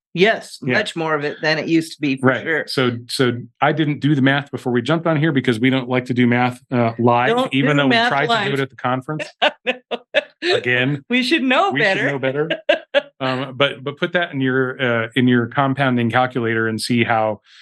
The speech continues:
Speaker 2: turning your money nine or
Speaker 1: Yeah. Put
Speaker 2: eight,
Speaker 1: that
Speaker 2: eight
Speaker 1: in
Speaker 2: to ten times a
Speaker 1: perspective.
Speaker 2: year, yeah, might work for you. So
Speaker 1: Okay,
Speaker 2: that was just
Speaker 1: that's
Speaker 2: a
Speaker 1: good.
Speaker 2: great reminder that
Speaker 1: Yeah.
Speaker 2: we kick that horse that's
Speaker 1: I
Speaker 2: dead
Speaker 1: think
Speaker 2: now?
Speaker 1: we kicked that
Speaker 2: Okay.
Speaker 1: pretty,
Speaker 2: Okay.
Speaker 1: that horse pretty hard. Let's see, what else did you learn that you know Jimmy Smith said?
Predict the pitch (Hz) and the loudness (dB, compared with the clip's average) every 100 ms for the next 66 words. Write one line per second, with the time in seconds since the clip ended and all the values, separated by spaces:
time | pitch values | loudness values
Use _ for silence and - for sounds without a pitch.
0 | - _ - 139 127 120 123 117 117 117 | -20 _ -2 0 0 0 0 0 0 0
1 | 110 95 - _ - 262 - 247 220 220 | -2 -6 -12 _ 0 0 2 2 0 -2
2 | 214 139 123 123 120 120 117 123 113 110 | 0 0 0 -2 -2 -4 0 0 0 -2
3 | 104 110 107 107 - 101 85 - 147 117 | -2 -4 -4 -8 -8 -10 -4 -2 0 -2
4 | - 151 - 147 139 190 - 143 135 120 | -10 -8 0 0 0 -2 -2 0 0 0
5 | 120 110 107 98 - _ _ - 139 120 | -2 -2 -6 -10 -14 _ _ -4 0 0
6 | 117 113 _ - - 120 131 120 - 123 | -2 -6 _ -6 -4 -2 -2 -2 -2 0
7 | 123 - - 254 123 120 123 - 269 254 | 0 0 -2 -2 -2 -2 -2 -4 -4 0
8 | 254 98 - - 262 247 - 208 233 233 | -2 -2 -8 -4 -2 -2 -4 -4 -2 0
9 | 240 240 247 240 240 160 - - - - | -2 -2 0 2 2 0 -8 -18 -18 -6
10 | 208 233 247 247 - - - 240 214 220 | 0 2 2 -4 -10 -8 -2 0 2 2
11 | 226 220 - 214 170 185 175 170 170 190 | 2 -2 -4 -4 0 0 0 -2 0 4
12 | 247 247 180 160 185 170 165 170 151 - | 4 2 -4 -8 -10 -8 -10 -12 -12 -8
13 | 131 | -8